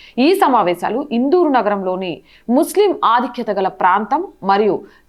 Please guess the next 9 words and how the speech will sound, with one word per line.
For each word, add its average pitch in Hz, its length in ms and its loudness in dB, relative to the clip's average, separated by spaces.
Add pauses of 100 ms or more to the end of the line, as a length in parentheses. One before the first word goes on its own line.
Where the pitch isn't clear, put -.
చారిత్రక 349 460 0
సారంగాపూర్ 240 720 0
హనుమాన్ 226 500 -2
మందిరంకు 202 420 -4
దగ్గరలో 262 500 -2
గల 202 200 0
మైదాన 202 480 -2
ప్రాంతంలో 190 500 -4
జరగడం 190 480 -4